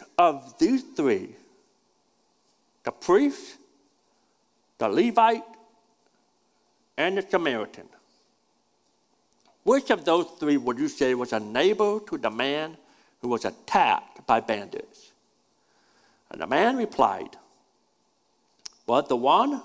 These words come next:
remember, this is a Jewish man. He can't even say the word Samaritan. He despised the word Samaritan. He despised him so much. He said, "Well," he probably didn't even like the answer. He said, "Well, the one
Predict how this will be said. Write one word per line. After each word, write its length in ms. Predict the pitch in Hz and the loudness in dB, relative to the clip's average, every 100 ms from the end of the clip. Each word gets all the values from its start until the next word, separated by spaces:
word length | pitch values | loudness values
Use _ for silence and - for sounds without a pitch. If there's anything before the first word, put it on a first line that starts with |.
| - _ _ _ _ _ _ _ _ _ _ _ _ _ - | -16 _ _ _ _ _ _ _ _ _ _ _ _ _ -12
remember, 300 | 123 175 160 | -2 0 0
this 160 | 175 143 | -2 -2
is 60 | |
a 40 | 120 - | -4 -2
Jewish 220 | 233 202 | 0 0
man. 120 | 131 156 | -2 -6
He 100 | 208 | 0
can't 220 | 208 175 | 0 0
even 160 | 175 135 | -4 -8
say 360 | - - 160 143 | -6 0 2 2
the 100 | 127 | 2
word 260 | 135 127 | 2 2
Samaritan. 600 | 123 107 107 107 92 - - - - _ _ _ _ _ _ - | -2 -6 -4 -6 -8 -14 -18 -20 -20 _ _ _ _ _ _ -20
He 60 | - 127 | -12 -10
despised 540 | - - 160 160 139 | -4 0 2 4 2
the 100 | 131 | -2
word 300 | 113 120 113 101 - | 0 2 2 -2 -6
Samaritan. 400 | 120 113 110 127 | -2 -2 -2 -4
He 60 | |
despised 460 | 120 - - 156 156 | -6 -2 0 0 -2
him 100 | 117 | -8
so 80 | 131 | -2
much. 220 | 127 - | -2 -2
He 80 | 135 | -6
said, 160 | 127 131 | -4 2
"Well," 280 | 151 185 180 - - - - _ | 4 4 2 -6 -20 -20 -20 _
he 60 | 147 | 0
probably 200 | 190 208 | 2 2
didn't 140 | 208 | 0
even 100 | 180 170 | 0 2
like 120 | 180 165 | 0 2
the 100 | 147 131 | 2 0
answer. 240 | - 101 - _ _ _ _ _ _ | -4 -12 -14 _ _ _ _ _ _
He 100 | 143 | -4
said, 180 | 139 151 | 0 2
"Well, 120 | 160 | 2
the 120 | 151 | 2
one 500 | 143 185 285 330 349 | 2 6 6 4 0